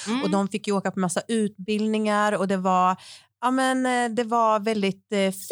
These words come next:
Speaker 2: fint, så kan man väl säga.
Speaker 1: Ja.
Speaker 2: Och det var seriöst, fint och seriöst
Speaker 1: Okej.
Speaker 2: och allting.
Speaker 1: Vad vill du komma till
Speaker 2: Jo,
Speaker 1: nu
Speaker 2: men
Speaker 1: då?
Speaker 2: det jag vill komma till är ibland, är utvecklingen bra eller inte bra? Vi tyckte ju när vi pratade om det här i morse
Speaker 1: Mm.
Speaker 2: att man kände ju, man kände sig trygg.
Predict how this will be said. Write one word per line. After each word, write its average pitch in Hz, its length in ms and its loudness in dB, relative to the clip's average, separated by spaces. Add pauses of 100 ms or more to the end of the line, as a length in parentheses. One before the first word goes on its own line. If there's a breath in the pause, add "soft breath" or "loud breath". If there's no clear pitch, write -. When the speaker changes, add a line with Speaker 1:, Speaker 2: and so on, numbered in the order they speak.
Speaker 2:
fint, 175 180 0
så - 180 2
kan 220 160 -2
man 175 100 2
väl 165 100 -2
säga. 170 440 -2
Speaker 1:
Ja. 185 160 4
Speaker 2:
Och 330 120 -2
det 226 80 0
var 196 340 2
seriöst, 220 680 0
fint 294 320 -2
och 247 80 0
seriöst 190 460 2
Speaker 1:
Okej. 185 40 -2
Speaker 2:
och 180 40 -2
allting. 180 280 -4
Speaker 1:
Vad 320 100 2
vill 330 80 0
du 330 60 0
komma 302 240 0
till 285 160 0
Speaker 2:
Jo, 302 60 2
Speaker 1:
nu - 20 4
Speaker 2:
men 330 80 4
Speaker 1:
då? - 40 2
Speaker 2:
det 339 60 4
jag 320 60 2
vill 330 100 -4
komma 349 360 2
till 226 380 0
är 185 540 2
ibland, 175 580 0 (360)
är 403 240 0
utvecklingen 175 520 -4
bra 151 200 -2
eller 190 120 -2
inte 208 300 -2
bra? 175 280 -2
Vi 262 160 2
tyckte - 360 -6
ju 185 140 2
när 180 120 0
vi 175 80 0
pratade 202 280 -2
om 233 60 -2
det 185 60 2
här 170 80 2
i 170 60 0
morse 190 500 -2
Speaker 1:
Mm. 220 260 -2
Speaker 2:
att 208 120 -2
man 208 160 2
kände 214 360 0
ju, 208 180 0
man 233 140 0
kände 277 280 0
sig 285 160 -2
trygg. 190 680 -2